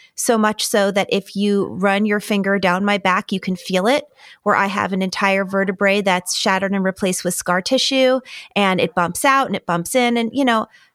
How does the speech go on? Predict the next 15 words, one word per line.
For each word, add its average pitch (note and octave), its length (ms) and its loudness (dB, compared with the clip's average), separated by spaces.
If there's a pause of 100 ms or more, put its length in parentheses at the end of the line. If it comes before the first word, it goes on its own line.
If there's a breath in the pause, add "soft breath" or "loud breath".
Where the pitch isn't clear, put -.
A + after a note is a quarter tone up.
(140)
it B3 140 4
was B3+ 180 0
obviously C4 840 2
very A3+ 500 2
intuitive B3+ 640 0
for G3+ 400 -2
surgeons G#3 580 0
to G#3 120 -2
think, G3 320 -2
"Well, G3+ 100 2
that's F#3+ 300 0
why F#3+ 120 0
she's F#3+ 280 -2
in F#3+ 60 0
pain." A#3 420 -2